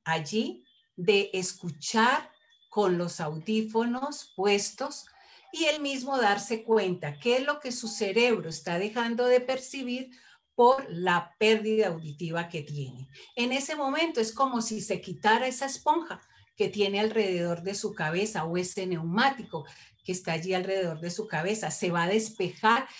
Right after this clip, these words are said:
y va a escuchar mucho mejor. Cuando estamos en la prueba, incluso el paciente dice, "Oye, doctora, pero usted habla muy duro". No es que hable duro, es que así es que hablo,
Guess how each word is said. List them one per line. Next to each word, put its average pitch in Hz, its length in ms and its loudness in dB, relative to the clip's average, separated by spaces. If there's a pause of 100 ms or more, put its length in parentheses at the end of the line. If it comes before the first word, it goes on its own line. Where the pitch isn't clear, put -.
(140)
y 185 140 0
va 175 100 2
a 170 40 2
escuchar 226 680 2
mucho 196 440 -2
mejor. 160 640 -2 (800)
Cuando 214 280 4
estamos 269 800 2
en 285 140 -2
la 214 140 2
prueba, 247 580 2
incluso 214 440 0
el 247 80 -6
paciente 220 440 -2
dice, 226 180 0
"Oye, 294 100 -2
doctora, 269 520 4
pero 180 160 -2
usted 185 260 0
habla 214 240 6
muy 254 240 0
duro". 349 480 2 (800)
No 180 120 0
es 262 200 -2
que 233 120 0
hable 185 280 2
duro, 233 340 -4
es - 160 -8
que 196 100 -4
así 202 220 -6
es 233 120 -6
que 277 160 -2
hablo, 247 460 6